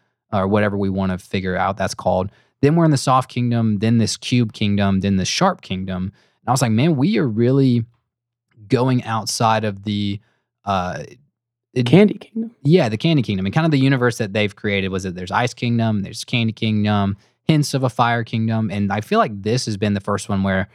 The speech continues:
Speaker 1: they venture, like, on this straight line path, and you see that there's all these kind of, like, micro kingdoms set up of the same race of people.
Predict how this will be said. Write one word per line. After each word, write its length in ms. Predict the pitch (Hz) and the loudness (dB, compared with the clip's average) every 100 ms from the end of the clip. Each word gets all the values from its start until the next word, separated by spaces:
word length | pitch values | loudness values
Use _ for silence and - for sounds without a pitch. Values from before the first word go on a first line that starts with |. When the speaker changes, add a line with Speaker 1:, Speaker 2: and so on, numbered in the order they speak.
| _ _ - | _ _ -2
Speaker 1:
they 160 | 113 107 | 0 2
venture, 420 | 113 113 - 107 | 2 0 0 0
like, 200 | 98 - | -2 0
on 160 | 113 107 | 0 0
this 160 | 95 | -2
straight 600 | - - - 113 113 113 | -6 -8 -10 -8 -6 -4
line 260 | 113 107 101 | 0 0 -2
path, 580 | 98 101 98 92 90 _ _ _ _ - | -4 -4 -2 -2 -4 _ _ _ _ -2
and 140 | 110 | 2
you 60 | 110 | 2
see 320 | - - 120 | 0 -2 0
that 160 | 110 98 | 0 0
there's 180 | 101 101 | -2 0
all 280 | - 107 104 | 2 4 4
these 200 | 104 98 - | 0 -4 -6
kind 300 | - 101 98 | -6 -4 -4
of, 160 | 95 98 | -4 -2
like, 300 | 92 92 _ _ _ _ - | -2 -4 _ _ _ _ -4
micro 500 | 104 101 107 - 98 | 0 2 0 -2 -6
kingdoms 440 | 98 98 92 92 | -4 -6 -6 -6
set 200 | - 92 | -4 -2
up 200 | 90 85 - | -2 -4 -2
of 240 | 98 92 | -2 -2
the 80 | 92 | -4
same 640 | - 98 95 92 90 92 98 | -2 0 0 0 -2 -4 -4
race 320 | 95 92 95 | -4 -2 -4
of 140 | 90 - | -6 -10
people. 480 | - 92 - 76 | -14 -10 -8 -8